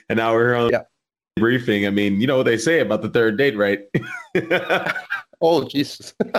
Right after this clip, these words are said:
Speaker 2: <laughs> We just can't get enough. Let's put it like that. <laughs> We, we've had, um, a,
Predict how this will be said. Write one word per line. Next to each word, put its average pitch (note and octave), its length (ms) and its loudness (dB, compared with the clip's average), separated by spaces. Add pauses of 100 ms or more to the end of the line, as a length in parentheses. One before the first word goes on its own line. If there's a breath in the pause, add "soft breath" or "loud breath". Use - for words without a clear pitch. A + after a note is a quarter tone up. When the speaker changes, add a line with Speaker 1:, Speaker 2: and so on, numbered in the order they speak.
(340)
Speaker 2:
<laughs> - 640 -6
We E3+ 80 0
just G3 200 0
can't D3+ 220 -2
get C3 120 2
enough. F2 360 0
Let's C3 160 2
put C#3 180 2
it B2 60 -2
like G#2 220 -2
that. A#2 720 -2 (240 loud breath)
<laughs> - 200 -10
We, C#3 140 2
we've D3 240 0
had, D#3+ 260 -2
um, A#2 480 2 (200)
a, A#2 240 0